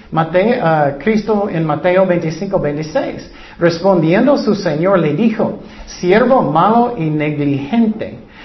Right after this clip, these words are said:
¿sabías que ciego donde no sembré y que recojo donde no esparcí?" Dios te mira si tú eres flojo. Él te mira, pero tenemos que orar. "Señor, lléname con tu Espíritu Santo, con tu poder,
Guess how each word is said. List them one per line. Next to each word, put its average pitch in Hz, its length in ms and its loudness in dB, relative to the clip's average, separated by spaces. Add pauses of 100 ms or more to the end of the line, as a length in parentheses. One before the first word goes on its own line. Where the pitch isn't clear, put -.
(120)
¿sabías 214 680 2
que 143 200 -4
ciego 220 580 2
donde 151 260 0
no 190 380 2
sembré 143 720 -2 (260)
y 160 120 -4
que 156 240 -2
recojo 226 580 0
donde 143 400 -2
no 165 320 -2
esparcí?" - 960 -10 (680)
Dios 208 280 -6
te 262 120 -4
mira 226 380 -2
si 156 200 -10
tú 160 200 -10
eres 208 200 -6
flojo. 233 580 -14 (760)
Él 180 180 -8
te 214 100 -4
mira, 208 380 -4
pero 131 220 -6 (280)
tenemos 202 280 -2
que - 140 -6
orar. 170 560 -2
"Señor, 185 300 -2
lléname 220 460 0
con 202 120 -6
tu 190 140 -6
Espíritu 185 500 -8
Santo, 196 380 -8
con 165 180 -6
tu 185 180 -6
poder, 156 520 -4